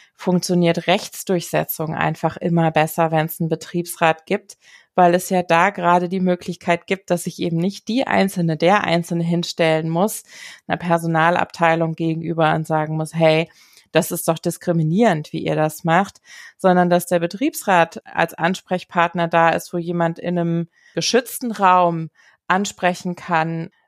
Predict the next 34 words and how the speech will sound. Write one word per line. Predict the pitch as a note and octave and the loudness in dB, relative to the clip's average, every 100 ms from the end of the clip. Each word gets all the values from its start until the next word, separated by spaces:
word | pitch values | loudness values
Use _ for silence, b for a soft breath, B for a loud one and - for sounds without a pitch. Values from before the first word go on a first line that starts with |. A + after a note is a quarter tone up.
| - | 0
was | F3+ - - | 0 0 -8
ihm | F3+ F3 E3 | -8 -4 -4
widerfahren | D#3+ D#3+ - G3 B3 G#3+ | -2 -4 0 2 2 0
ist | E3+ F3+ - | -2 -4 -6
oder | F3+ F3 E3 D#3+ E3 F#3 | -8 -4 0 0 -2 0
was | E3+ E3+ - | 0 2 -2
sozusagen | E3+ - E3 D#3+ D#3+ D#3+ D#3 E3 | -4 -6 -2 0 0 -2 -6 -8
die | - - E3+ | -12 -4 -2
Einschätzung | D3 F3+ G3 F#3 - E3+ E3+ | 0 0 0 0 0 -4 -4
ist | - - - _ | -6 -8 -12 _
zu | - F3+ E3 | -10 -4 -2
einer | D#3+ D3+ | 0 2
Regelung, | F3 A#3+ G#3 E3 D#3 | 2 2 0 0 -2
die | D#3+ | -4
es | D#3 | -4
in | D#3+ | -4
dem | D#3+ D#3 | -4 -4
Unternehmen | E3 E3 E3 D3+ D3+ D3+ E3 | -4 -4 -4 -2 -2 -2 -2
gibt. | F#3 - | -4 -4
Und | F#3+ F3+ | -2 0
dann | E3+ | 0
kann | - F3 | 0 -2
der | E3+ | 0
Betriebsrat, | E3 - - D4 - - F3 E3 - B B B B | -4 -6 -4 -4 -4 0 2 2 -2 B B B B
ohne | - G3 A#3+ A#3 G#3+ | -2 2 4 4 4
dass | G3+ F#3+ - | 2 0 -2
sich | F3 | -10
die | - | -12
Person | E3+ F3+ E3 E3+ E3+ F3 | -8 -4 -2 -2 -2 -2
dem | E3 | -2
Arbeitgeber | E3 E3 D#3+ - F3 F3 | 0 0 -2 -4 -2 -2
gegenüber | E3 E3+ E3 E3+ F3 E3 D#3+ | -2 -6 -6 -6 -4 -2 -2
zeigen | - E3+ F#3 A#3 F#3 | 0 2 2 2 0
muss, | D#3+ E3 - | 0 -2 -6